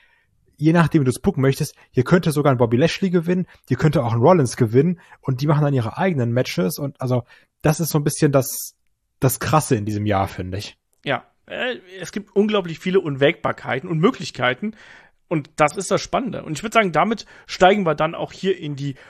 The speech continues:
Speaker 2: Rumble Preview ein. Natürlich, ähm, ihr merkt's ja, wir sind ja im Rumble-Fieber. Wir hatten jetzt in der vergangenen,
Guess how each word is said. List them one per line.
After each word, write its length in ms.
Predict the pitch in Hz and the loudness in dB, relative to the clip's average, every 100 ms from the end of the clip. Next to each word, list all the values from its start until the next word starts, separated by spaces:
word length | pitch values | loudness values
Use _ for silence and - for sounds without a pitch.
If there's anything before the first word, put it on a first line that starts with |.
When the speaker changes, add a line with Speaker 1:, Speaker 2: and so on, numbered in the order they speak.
| - - | -14 0
Speaker 2:
Rumble 580 | 143 160 190 180 175 165 _ _ | 6 6 6 6 4 2 _ _
Preview 460 | - 226 233 165 156 | 2 4 4 2 0
ein. 360 | 160 160 202 180 - | 2 4 4 -2 -6
Natürlich, 500 | 151 131 185 190 180 - - - _ | -6 2 6 6 4 -8 -20 -20 _
ähm, 220 | 139 135 - _ _ _ _ | -2 -2 -8 _ _ _ _
ihr 80 | 170 | 2
merkt's 280 | 151 175 - | 2 2 2
ja, 160 | 156 | 2
wir 80 | 143 | 0
sind 120 | 156 | -2
ja 100 | 160 | -4
im 140 | 143 135 | -2 2
Rumble-Fieber. 640 | 151 147 135 190 208 175 | 4 4 -2 0 4 4
Wir 80 | 143 | 2
hatten 140 | 147 | -2
jetzt 140 | 147 - | -4 -10
in 40 | |
der 60 | 127 | -10
vergangenen, 560 | 127 151 147 131 123 | 0 2 2 0 -6